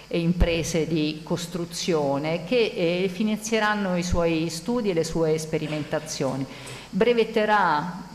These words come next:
più di, brevetterà sei sistemi di precompressione,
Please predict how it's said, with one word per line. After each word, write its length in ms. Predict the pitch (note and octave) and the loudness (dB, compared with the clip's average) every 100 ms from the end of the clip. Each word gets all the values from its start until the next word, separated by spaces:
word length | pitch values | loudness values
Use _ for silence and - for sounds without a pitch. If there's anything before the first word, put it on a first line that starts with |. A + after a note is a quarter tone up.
| - | -14
più 200 | - G#3+ | -4 -2
di, 440 | E3+ D#3 D3 - - - - - | 0 0 -2 -4 -12 -16 -16 -16
brevetterà 680 | - - D#3+ E3+ E3+ F#3 E3+ | -12 -4 0 0 2 0 0
sei 500 | - G3 F#3 E3+ E3 | 0 2 4 2 0
sistemi 560 | - D#3 - F3+ F3 E3 | -4 -6 -2 -2 -2 -4
di 100 | E3 | -4
precompressione, 1500 | D#3 D#3+ D3 E3 D#3+ - - G#3 F3+ D3+ D3+ C#3+ - - | -2 -2 -2 -4 -4 -4 2 2 4 2 0 -2 -4 -10